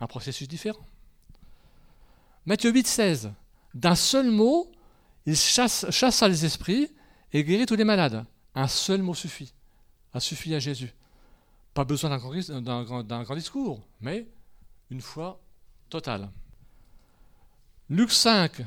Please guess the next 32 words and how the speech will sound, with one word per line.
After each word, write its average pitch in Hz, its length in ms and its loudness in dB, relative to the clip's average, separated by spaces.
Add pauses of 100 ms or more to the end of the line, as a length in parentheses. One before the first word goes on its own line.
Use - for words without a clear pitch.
(120)
dix-sept, 160 460 -4
vingt-six, 170 520 -4 (680)
le 156 140 6
paralytique 254 640 6 (600)
porté - 280 0
par 208 140 -2
ses 190 180 4
amis, « 208 260 6 (800)
Lève-toi, 170 600 2 (480)
prends 185 140 0
ton 156 180 0
lit 202 360 0
et 160 100 0
marche. » 143 400 -2 (680)
Il 123 80 0
a 131 60 0
fallu 120 240 -4
beaucoup 156 200 -4
de - 60 -4
foi 165 200 -2
à - 20 0
ses 117 160 -6
amis 196 300 -2 (760)
pour 139 140 0
le 135 100 4
passer 208 580 -2 (440)
par 127 100 -4
le 127 80 -2
toit 196 140 -4
de 160 60 -6
la 170 60 -4
maison. 202 320 -4